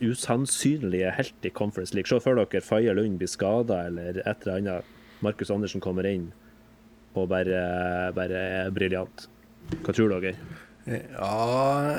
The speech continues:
Speaker 2: ehm, realistisk sett så tipper jeg Markus Andersen sitter på benk i alle kampene. Men, men det som kan skje er jo det her med gule kort. Ehm,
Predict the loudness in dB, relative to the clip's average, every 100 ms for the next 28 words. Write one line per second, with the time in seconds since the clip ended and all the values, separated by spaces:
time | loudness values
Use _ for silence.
0 | 4 6 6 6 4 0 0 2 4 6
1 | 8 8 8 6 4 6 6 4 -2 2
2 | 2 6 8 10 10 8 6 2 2 0
3 | 2 0 0 0 -2 0 0 2 2 -2
4 | -14 -8 -4 -4 2 2 2 0 -2 -2
5 | -4 -6 -14 -16 -4 2 4 4 6 8
6 | 8 4 4 4 6 4 4 6 6 6
7 | 4 4 4 4 4 4 6 6 4 -2
8 | -2 -8 -8 -8 -12 -14 -14 -16 -4 2
9 | 4 4 2